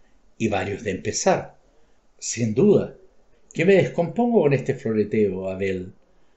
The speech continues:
No, no, todo lo contrario. Este floreteo, como le llama, le da más expresión a la mirada y al gesto.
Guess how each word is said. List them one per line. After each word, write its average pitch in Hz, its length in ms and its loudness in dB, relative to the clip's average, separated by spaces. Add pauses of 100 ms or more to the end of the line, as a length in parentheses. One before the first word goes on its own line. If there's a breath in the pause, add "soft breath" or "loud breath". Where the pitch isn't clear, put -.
(180)
No, 165 300 6
no, 131 480 4
todo 160 240 4
lo 170 80 0
contrario. 95 580 -4 (380 soft breath)
Este 175 320 0
floreteo, 143 600 0
como 110 280 0
le 95 160 -6
llama, 110 520 -4 (260 soft breath)
le 143 140 -4
da 170 160 -6
más 180 260 -4
expresión 139 560 -4
a 165 60 0
la 104 140 -2
mirada 98 480 -4
y 92 100 -8
al 82 100 -6
gesto. - 640 -4